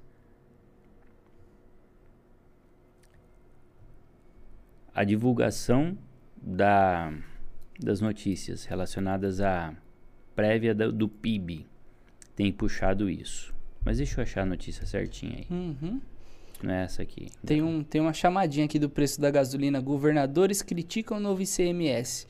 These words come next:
Speaker 2: sobre combustíveis e ensaiam contra-ataque. Tô imaginando os caras tudo armado.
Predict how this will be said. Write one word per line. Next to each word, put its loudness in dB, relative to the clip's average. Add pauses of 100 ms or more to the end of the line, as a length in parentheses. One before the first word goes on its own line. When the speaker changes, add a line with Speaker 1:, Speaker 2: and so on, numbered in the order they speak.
(340)
Speaker 2:
sobre -4
combustíveis -2
e -2
ensaiam 2
contra-ataque. -2 (500)
Tô -4
imaginando 0
os -4
caras 2
tudo 0
armado. 6